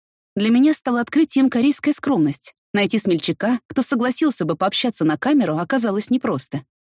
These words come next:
Однако все эти, на первый взгляд, кажущиеся препятствиями вещи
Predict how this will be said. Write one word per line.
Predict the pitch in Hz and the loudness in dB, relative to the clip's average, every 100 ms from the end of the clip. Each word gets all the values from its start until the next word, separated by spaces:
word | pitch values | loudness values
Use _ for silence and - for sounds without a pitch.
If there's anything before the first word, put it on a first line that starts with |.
| _ - | _ -4
Однако | 208 247 311 277 | 0 2 2 0
все | - - 320 | -2 2 2
эти, | - | 2
на | 233 | 0
первый | 220 262 208 | 0 0 0
взгляд, | 185 196 247 - | -2 -2 -2 -2
кажущиеся | 254 214 196 196 - | 0 0 0 -2 -4
препятствиями | 196 208 254 254 - 175 170 | -4 -2 -2 -2 0 0 2
вещи | 175 302 - 165 | 2 0 0 -4